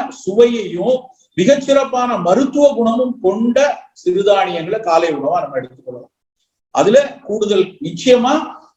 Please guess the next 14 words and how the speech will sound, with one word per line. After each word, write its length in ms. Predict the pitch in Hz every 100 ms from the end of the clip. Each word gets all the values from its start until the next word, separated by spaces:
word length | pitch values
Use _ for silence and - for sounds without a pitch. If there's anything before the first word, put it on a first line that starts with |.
| _ _ -
கார்ப்ஸோட 560 | 160 226 262 - 254 180
அளவு 300 | 170 262 330 320
குறைவாகத்தான் 720 | 262 254 240 208 202 208 190
இருக்கும். 280 | 139 147 - _ _ _ _ -
நீங்க 180 | 147 151 139
மாப்பிள்ளை 380 | 139 170 180 170
சம்பா 240 | 160 156
இட்லி 300 | 151 147 151 156
அதனால 300 | 143 151 165
ஒரு 120 | 151 139
பதினோரு 340 | 143 156 156 151
இட்லி 180 | 170
சாப்பிடலாமான்னு 640 | 175 151 151 147 139 156 147
கேட்கக்கூடாது. 480 | 131 131 131 110